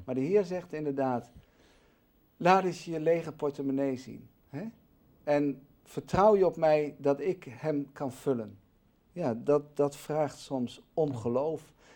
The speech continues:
Speaker 1: En geloof wordt beloond. En dan zien we ook de Heere werken.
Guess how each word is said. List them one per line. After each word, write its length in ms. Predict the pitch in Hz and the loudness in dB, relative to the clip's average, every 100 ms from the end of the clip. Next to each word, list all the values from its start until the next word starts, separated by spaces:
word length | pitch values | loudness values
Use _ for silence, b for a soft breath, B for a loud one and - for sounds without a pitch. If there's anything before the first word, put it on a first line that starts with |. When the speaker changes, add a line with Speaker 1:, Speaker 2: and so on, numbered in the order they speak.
| b | b
Speaker 1:
En 280 | - 135 131 | -2 0 0
geloof 480 | - 139 139 185 143 | -2 2 4 4 2
wordt 200 | 131 117 | -2 -2
beloond. 440 | 117 127 165 139 | -2 0 0 -2
En 220 | - 127 123 | -2 0 4
dan 300 | 165 240 175 | 6 6 2
zien 240 | 156 127 | -2 -4
we 120 | 117 | -4
ook 220 | 123 120 | -4 -4
de 100 | 127 | -4
Heere 400 | 117 147 220 190 | -4 0 0 0
werken. 480 | 131 110 107 - - | -2 -6 -10 -18 -20